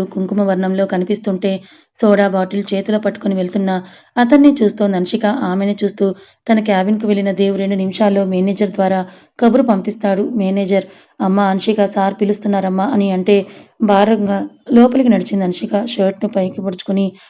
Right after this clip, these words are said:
చెదిరిన జుట్టుతో ఉన్న దేవ్ టేబుల్కి ఒకవైపు విస్కీ బాటిల్ ఉంటే చేతిలో గ్లాస్ పట్టుకొని కాళ్ళు టేబుల్ మీద ఉంచుకొని గ్లాస్ తిప్పుతూ కనిపిస్తాడు.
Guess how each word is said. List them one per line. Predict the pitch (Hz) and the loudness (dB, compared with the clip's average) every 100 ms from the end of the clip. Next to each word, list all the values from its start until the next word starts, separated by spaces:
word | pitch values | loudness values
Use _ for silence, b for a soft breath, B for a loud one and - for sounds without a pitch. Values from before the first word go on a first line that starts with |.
| b b | b b
చెదిరిన | 233 233 247 | 2 4 4
జుట్టుతో | 233 208 - 220 | 0 -2 -4 -4
ఉన్న | 196 196 | -2 -2
దేవ్ | 185 196 202 196 | 0 4 4 2
టేబుల్కి | 196 196 208 208 | -2 0 0 -2
ఒకవైపు | 190 185 214 196 196 - b b b | -2 -2 -2 2 0 -2 b b b
విస్కీ | 233 233 - 240 | 0 0 0 2
బాటిల్ | 208 196 208 | 2 0 0
ఉంటే | 190 208 | 0 0
చేతిలో | 202 208 196 214 | 0 0 -2 -2
గ్లాస్ | 208 190 190 185 | -2 0 -2 0
పట్టుకొని | 196 - 196 202 190 B B B - | -4 0 -2 0 -4 B B B 2
కాళ్ళు | 220 226 233 | 6 6 6
టేబుల్ | 226 208 196 208 | 4 0 0 2
మీద | 214 | 2
ఉంచుకొని | 190 - 196 202 | 0 -2 -2 0
గ్లాస్ | 196 190 202 | 0 -2 -2
తిప్పుతూ | 220 214 202 208 | -4 -2 0 0
కనిపిస్తాడు. | 185 185 196 202 190 | 0 -2 -4 -2 -2